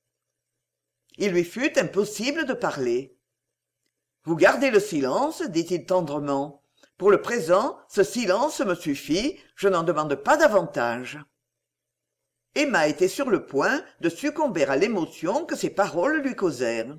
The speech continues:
La crainte d'être réveillée, peut-être, d'un rêve aussi agréable était sans doute ce qui l'occupait le plus. « Ma chère Emma, je ne sais pas faire de belles phrases, »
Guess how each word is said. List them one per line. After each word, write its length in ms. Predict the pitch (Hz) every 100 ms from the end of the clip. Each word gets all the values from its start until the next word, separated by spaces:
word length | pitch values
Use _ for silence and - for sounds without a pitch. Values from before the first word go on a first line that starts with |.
| _ _ _ _ _
La 120 | 160 165
crainte 340 | - 220 320
d'être 340 | 294 208 180
réveillée, 640 | 160 156 139 131 156 254 -
peut-être, 560 | 202 196 165 233 - 294 - -
d'un 160 | 190 196
rêve 240 | 190 190
aussi 320 | 147 - 240
agréable 680 | 294 151 135 131 190 226 302 - _ -
était 240 | 202 170
sans 220 | - 240
doute 420 | 175 175 285 359
ce 120 | - 196
qui 160 | 170
l'occupait 460 | 160 - 214 262 285
le 160 | 180
plus. « 560 | - 123 123 143 - _ _ _ _ _ _ _ _ _ _ _ _ _ _ _ _ 156
Ma 120 | 170
chère 300 | - 277 294
Emma, 440 | 156 135 190 269 - _
je 140 | 190
ne 100 | 185
sais 160 | 175 175
pas 200 | - 277
faire 300 | 285 285 285
de 100 | 170
belles 240 | 160 156
phrases, » 560 | - - 165 240 294